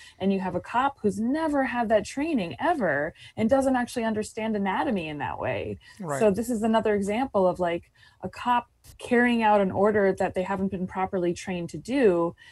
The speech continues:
Speaker 1: And that's not just something that we're seeing. That's something that a lot of intern-, like, in-, there's a lot of internal messaging from officers saying that, like, "Can you stop asking us to do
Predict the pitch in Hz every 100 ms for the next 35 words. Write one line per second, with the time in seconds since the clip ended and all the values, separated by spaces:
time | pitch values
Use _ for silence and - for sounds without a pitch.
0 | _ - 196 196 202 233 233 233 220 208
1 | 220 202 196 180 175 160 202 254 - 185
2 | 170 165 175 - 185 180 175 165 165 156
3 | 170 170 175 180 180 170 151 - 175 -
4 | - 202 180 180 180 170 170 - 185 175
5 | 180 170 165 170 - 196 202 180 170 160
6 | 165 156 156 - _ _ - 196 196 143
7 | - 160 175 165 - 180 175 165 165 156
8 | 170 156 - - _ _ 226 214 247 -
9 | 190 202 175 185 - 196 190 196 - 165
10 | 185 175 175 175